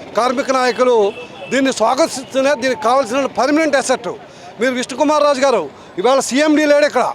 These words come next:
పదిహేను మంది జనరల్ మేనేజర్ లేరు, ఒక ఇరవై ముప్పై మంది ప్రొడక్షన్ మేనేజర్ లేరు. కానీ మీరు ఆగమేఘాల మీద పదకొండు వేల నాలుగు వందల నాలుగు కోట్లు ఇచ్చేస్తే కార్మికులు ఒక ఐదు వేల మంది లేరు. ఓ పక్క విఆర్ఎస్ నోటీసులు ఇచ్చారు.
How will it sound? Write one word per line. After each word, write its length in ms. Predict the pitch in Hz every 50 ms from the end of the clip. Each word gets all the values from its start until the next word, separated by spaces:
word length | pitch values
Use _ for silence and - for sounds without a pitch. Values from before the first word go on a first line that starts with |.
| - - - - - - - -
పదిహేను 280 | 220 247 277 269 269 277
మంది 220 | 269 269 254 247
జనరల్ 280 | 196 233 240 285 311 311
మేనేజర్ 420 | 311 311 311 311 294 294 285 277
లేరు, 320 | 294 294 294 277 226 - - - - - - -
ఒక 160 | 214 226 226
ఇరవై 180 | 254 254 262 277
ముప్పై 280 | 285 277 240 202 262
మంది 200 | 254 262 294 277
ప్రొడక్షన్ 460 | 226 254 233 247 294 - - 294 311 302
మేనేజర్ 380 | 311 302 302 294 247 285 262
లేరు. 280 | 285 285 269 226 165 123 - - - - -
కానీ 180 | 233 294 294 294
మీరు 160 | 269 285 262
ఆగమేఘాల 600 | 240 226 262 269 285 285 285 285 269 285 285 285
మీద 400 | 269 277 269 262 247 233 220 220 214 - - - - -
పదకొండు 320 | 220 240 262 262 277 277 277
వేల 180 | 277 269 269
నాలుగు 240 | 262 262 262 262 254
వందల 160 | 254 247 247
నాలుగు 200 | 240 233 240 240
కోట్లు 340 | - - 240 277 - - 285
ఇచ్చేస్తే 540 | 226 - 277 262 - 254 247 226 220 220 214 - - - - - - - - - - 233 254 202 175 -
కార్మికులు 400 | 208 247 294 311 320 320 254 302
ఒక 80 | 285 226
ఐదు 260 | 269 277 277 262 277 277
వేల 100 | 285 294
మంది 220 | 269 285 269 269
లేరు. 280 | 269 269 254 208 156 120 - - - -
ఓ 80 | 220 262
పక్క 220 | 220 269 254 269
విఆర్ఎస్ 480 | 302 262 254 254 285 302 294 285 - 226
నోటీసులు 360 | 269 285 226 277 247 202 254
ఇచ్చారు. 360 | 233 - 277 269 240 185 131